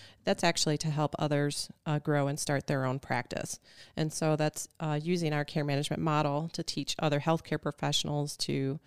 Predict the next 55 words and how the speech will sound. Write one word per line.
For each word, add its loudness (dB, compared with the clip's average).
um, -4
to 0
kind 2
of, -2
uh, -2
tap 6
into 4
this 2
growing 2
industry, 2
um, 2
provide 2
a 0
valuable 4
resource 2
in -2
their 2
community, 0
and 0
be 2
able 4
to 4
make 2
a 4
living 2
if -2
their 0
career 2
wants 2
to 0
transcend, 0
uh, -2
maybe 0
the 0
acute -4
care 0
setting. 0
They're 0
ready 2
to -10
go 2
into 2
their, 2
either 0
a, 2
a 2
different 0
career 6
path 6
or 4
build 2
upon 2
what 2
they 4
want. 6